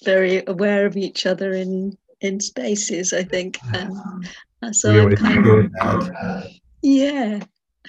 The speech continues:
Speaker 2: And for those of you
Speaker 1: Um,
Speaker 2: that don't know, h-, how tall are you?
Speaker 1: I'm, um, just under five foot.
Speaker 2: And I'm six feet three. So we always enjoy
Speaker 1: <laughs>
Speaker 2: hugging.
Speaker 1: Yes, yeah. And the number of times that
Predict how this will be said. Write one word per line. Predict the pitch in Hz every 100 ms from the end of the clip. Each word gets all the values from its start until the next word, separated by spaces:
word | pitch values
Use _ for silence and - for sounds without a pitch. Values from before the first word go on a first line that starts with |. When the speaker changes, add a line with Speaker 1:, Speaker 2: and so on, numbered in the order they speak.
| - -
Speaker 2:
And | 110
for | 127
those | 123 135
of | 107
you | 110
Speaker 1:
Um, | 101
Speaker 2:
that | - -
don't | 98
know, | 113 104 98 - _ - - -
h-, | 104 101
how | 117
tall | 117 139
are | 143
you? | 143 160 - _ _ _ _ - - -
Speaker 1:
I'm, | 208 202 202
um, | 214 214 202
just | - 233 -
under | 214 208 208
five | 208 190 202
foot. | - - - - _ _ _ 110
Speaker 2:
And | 98
I'm | 101
six | 101 - 110
feet | - 92 -
three. | 110 87 90 - -
So | 117 110
we | 127 123
always | 117 123 123
enjoy | 107 104 113 104 101 -
Speaker 1:
<laughs> | -
Speaker 2:
hugging. | 107 110 87 92 - _ _ - _ _ -
Speaker 1:
Yes, | 269 320 330 226 240 240 _ -
yeah. | 320 294 233 214 -
And | 214 214
the |
number | 214 214 202 202
of | 202
times | - 202 202 196 185
that | -